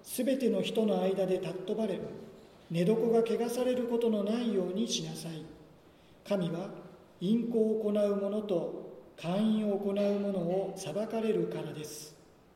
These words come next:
金銭を愛する生活をせずに、今持っているもので満足しなさい。主ご自身が、私は決してあなたを見放さず、あなたを見捨てないと言われたからです。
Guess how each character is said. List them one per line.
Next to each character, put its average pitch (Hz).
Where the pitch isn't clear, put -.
金 220
銭 196
を 180
愛 202
す 226
る 202
生 202
活 202
を 196
せ 226
ず 196
に、 175
今 226
持 247
っ 247
て 240
い 214
る 190
も 185
の 208
で 185
満 233
足 190
し -
な 170
さ -
い。 -
主 202
ご 185
自 185
身 170
が、 185
私 196
は 107
決 196
し -
て 226
あ -
な 240
た 220
を 175
見 165
放 196
さ 208
ず、 -
あ 180
な 226
た 208
を 165
見 165
捨 170
て 214
な 208
い 208
と 196
言 170
わ 208
れ 226
た 226
か -
ら 170
で 160
す。 -